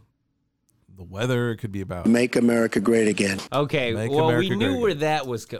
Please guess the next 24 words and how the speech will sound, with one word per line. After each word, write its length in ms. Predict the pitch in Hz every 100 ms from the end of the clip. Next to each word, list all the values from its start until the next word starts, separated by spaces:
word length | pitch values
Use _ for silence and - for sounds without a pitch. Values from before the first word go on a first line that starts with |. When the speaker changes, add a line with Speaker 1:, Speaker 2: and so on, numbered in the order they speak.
| -
Speaker 3:
going. 180 | 101 101
Speaker 1:
Yeah, 140 | 92 92
we 180 | 101 107
Speaker 3:
Obviously. 640 | 117 117 104 117 101 90
Speaker 1:
kinda, 140 | 82
yeah. 160 | 95 - - _ _ _ _ _ _ _ _
All 80 | 127
right. 180 | 135 127
So, 120 | -
um, 60 | - -
Speaker 3:
Are, 320 | 196 185 175 - - - - _ _ _ _
Speaker 1:
co- 140 | - 175
Speaker 3:
should, 220 | 185 156
can 160 | 202 220
we 100 | 190
do 220 | 214 233
something 360 | 247 226 196
else, 200 | 170 208
sir? 280 | - 226 226 226 _ _ _ _ _ _ _ _ _
Speaker 2:
Make 500 | 113 117 135 - - - - - 117
America 800 | 113 117 113 104 117 123 98 -
great 280 | 113 113 107
again. 320 | 101 98 95 - - _ _ _ 131
Speaker 3:
Okay. 380 | 151 165 131